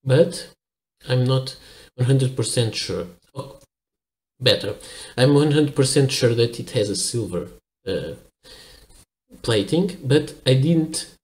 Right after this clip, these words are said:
know that, I was not aware of that. But I'm not v-, a, a big expert in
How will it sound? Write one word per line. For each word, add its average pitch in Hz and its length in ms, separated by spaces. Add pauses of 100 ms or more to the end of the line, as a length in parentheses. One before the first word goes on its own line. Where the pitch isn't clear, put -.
(100)
know 117 540 (140)
that, 110 160
I 123 60
was 127 260
not 104 280 (100)
aware 107 320
of 85 160
that. - 300 (1040)
But 123 160
I'm 123 260
not 117 360 (720)
v-, 117 240 (100)
a, - 540
a 110 40
big 120 240
expert 101 600
in 87 360